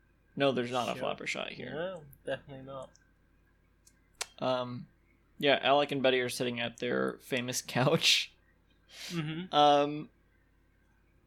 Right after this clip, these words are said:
Speaker 1: I don't know. It, it, it, ki-, it kind of feels, it feels like, um,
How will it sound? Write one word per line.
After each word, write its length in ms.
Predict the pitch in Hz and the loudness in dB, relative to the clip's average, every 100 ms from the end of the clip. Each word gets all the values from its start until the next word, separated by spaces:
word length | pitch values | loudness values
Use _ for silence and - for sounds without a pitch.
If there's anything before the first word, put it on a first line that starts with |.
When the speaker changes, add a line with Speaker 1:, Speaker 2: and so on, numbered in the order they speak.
| _ - - _ _ - - _ _ _ | _ -20 -20 _ _ -20 -20 _ _ _
Speaker 1:
I 120 | 147 | 2
don't 600 | 139 123 143 147 151 147 135 | 2 0 0 0 0 -6 -8
know. 240 | 143 139 | -4 -2
It, 200 | - 143 | 2 4
it, 140 | 151 147 | 4 4
it, 160 | 160 - | 2 -2
ki-, 120 | - - | -2 0
it 140 | 160 | 0
kind 240 | - 190 233 | 2 2 4
of 120 | 233 | 2
feels, 500 | 214 190 185 160 151 | 6 8 8 6 2
it 180 | 160 - | -2 0
feels 380 | - 185 208 196 | 2 4 4 6
like, 380 | 185 170 160 170 | 6 6 4 2
um, 680 | 151 143 139 131 123 123 | 4 6 4 2 -2 -10